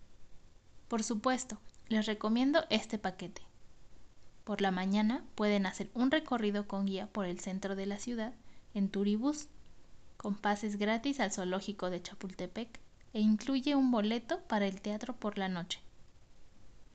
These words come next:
Suena bien. ¿A qué hora es el espectáculo? La función empieza a las ocho. Guau, está muy completo.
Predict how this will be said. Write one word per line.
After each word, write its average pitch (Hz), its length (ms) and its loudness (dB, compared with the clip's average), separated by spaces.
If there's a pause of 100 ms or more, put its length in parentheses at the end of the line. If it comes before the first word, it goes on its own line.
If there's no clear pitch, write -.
(300)
Suena 320 360 4
bien. 202 280 2 (440)
¿A 254 100 2
qué 339 220 4
hora 269 180 8
es 254 140 2
el 226 80 4
espectáculo? 208 720 -4 (1300)
La 233 140 0
función 247 500 2
empieza 254 500 4
a - 200 -4
las 190 320 -4
ocho. - 260 -6 (1080)
Guau, 220 340 0 (300)
está 240 340 4
muy 302 240 6
completo. 208 500 0